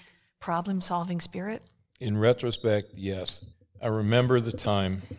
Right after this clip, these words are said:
Speaker 2: I was, I don't know, eighth or ninth grade, and, um,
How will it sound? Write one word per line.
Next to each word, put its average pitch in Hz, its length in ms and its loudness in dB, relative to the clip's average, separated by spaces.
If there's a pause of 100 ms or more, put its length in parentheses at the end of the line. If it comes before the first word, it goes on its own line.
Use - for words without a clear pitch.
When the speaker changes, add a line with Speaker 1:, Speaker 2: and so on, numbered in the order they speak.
(140)
Speaker 2:
I 104 100 -10
was, 95 260 -6 (360)
I - 60 -12
don't 85 140 -10
know, 80 60 -18 (140)
eighth 107 240 -4
or 104 40 -6
ninth 92 320 -4
grade, 87 340 -10 (360)
and, 95 420 -4
um, 90 320 -10